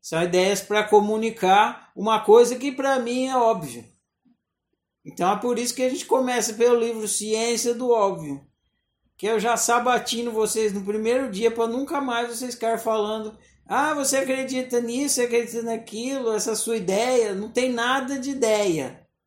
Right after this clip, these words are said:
Não é ideia. Pra mim, não é ideia. Pra mim é óbvio. Claro que pra eu contar pra vocês uma, o óbvio, eu preciso usar ideias, conceitos, desenhos e tal. E aí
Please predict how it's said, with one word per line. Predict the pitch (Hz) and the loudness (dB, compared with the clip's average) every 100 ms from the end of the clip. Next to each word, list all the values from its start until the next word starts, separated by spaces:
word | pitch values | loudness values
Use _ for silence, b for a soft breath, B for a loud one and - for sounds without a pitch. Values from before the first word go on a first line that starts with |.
| - | -12
Não | 165 190 | -6 -4
é | 214 262 | 0 0
ideia. | 226 165 185 180 | 0 2 2 2
Pra | 147 170 180 | -4 -2 -2
mim, | 170 190 233 220 | -2 -4 -6 -8
não | 190 240 | -6 -4
é | 240 | -4
ideia. | 247 180 170 151 131 - _ _ _ _ _ _ _ _ _ _ _ | -2 0 0 0 -6 -10 _ _ _ _ _ _ _ _ _ _ _
Pra | 175 190 | -6 -4
mim | 196 240 | -4 -2
é | |
óbvio. | 262 202 156 165 165 | 2 2 2 -6 -4
Claro | 196 202 208 | 0 2 0
que | - | -4
pra | 220 | 0
eu | 247 247 | 0 0
contar | 233 233 226 208 196 190 | 2 2 2 2 4 2
pra | 202 | -2
vocês | 190 190 185 180 170 | -2 -2 0 0 0
uma, | 175 180 170 | -4 -4 -4
o | 165 180 | 0 4
óbvio, | 175 208 214 392 392 - _ _ _ _ _ _ - | 4 4 0 -4 -4 -4 _ _ _ _ _ _ -10
eu | 185 | -10
preciso | - 208 233 | -8 -8 -4
usar | 202 233 | 2 4
ideias, | 233 208 220 233 233 226 202 - | 4 2 0 2 0 0 -2 -6
conceitos, | 190 190 - 208 220 214 196 190 175 | -8 -6 0 4 6 6 4 0 -4
desenhos | 165 190 160 147 202 214 208 190 175 175 | 2 2 2 0 0 0 -2 -4 -6 -8
e | 170 | -10
tal. | - 131 117 - _ _ _ _ _ _ _ _ _ _ _ - | -6 -6 -6 -14 _ _ _ _ _ _ _ _ _ _ _ -4
E | 151 | 0
aí | 180 185 180 196 220 233 220 _ | 2 4 4 2 0 -4 -8 _